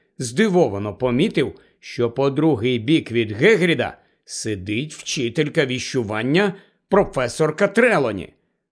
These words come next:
Вона зрідка покидала свою кімнату на вежі, а на бенкетах з приводу початку навчального року він її взагалі досі ніколи не бачив.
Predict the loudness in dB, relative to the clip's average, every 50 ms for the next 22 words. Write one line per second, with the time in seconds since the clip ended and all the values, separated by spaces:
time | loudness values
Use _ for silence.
0 | _ -8 -6 -4 -2 -2 0 -2 -2 -2 0 0 0 0 -2 -4 -6 -6 -6 -6
1 | -6 _ -6 -6 -2 -2 -2 0 2 2 2 2 2 0 -4 -4 0 0 2 2
2 | 0 0 0 -2 0 0 0 0 -2 -2 -2 -2 -2 0 0 2 2 0 0 -2
3 | -6 -10 -14 -16 _ _ _ _ _ -4 -2 -2 -2 -2 0 0 -2 -2 0 2
4 | 2 2 2 0 -2 -4 -6 -8 _ _ _ _ -14 -14 -8 0 4 4 4 4
5 | 4 2 2 2 0 0 2 0 0 0 0 -2 0 0 0 0 0 0 0 2
6 | 2 0 0 0 2 4 4 4 2 2 0 -2 -4 -4 -10 _ _ _ _ -8
7 | -2 0 0 2 2 2 2 0 0 -2 -2 0 2 4 4 4 4 4 4 2
8 | 0 -2 -8 _ _ _ -12 0 4 6 6 6 4 2 -2 -2 0 2 2 2
9 | 2 0 -4 -2 2 2 4 4 4 4 4 4 4 4 2 2 0 -2 -6 -8